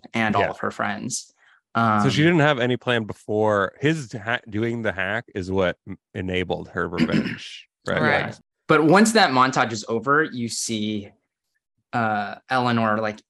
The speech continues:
Speaker 1: in a bubble bath, just, like, enjoying her, you know, like, just, like, like a high camp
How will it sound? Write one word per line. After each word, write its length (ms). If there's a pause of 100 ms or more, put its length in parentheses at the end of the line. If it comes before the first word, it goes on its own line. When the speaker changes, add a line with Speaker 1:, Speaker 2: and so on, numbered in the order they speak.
Speaker 1:
in 140
a 60
bubble 360
bath, 420 (100)
just, 280
like, 220
enjoying 500
her, 220
you 100
know, 120
like, 120
just, 220
like, 140 (220)
like 200
a 60
high 480
camp 500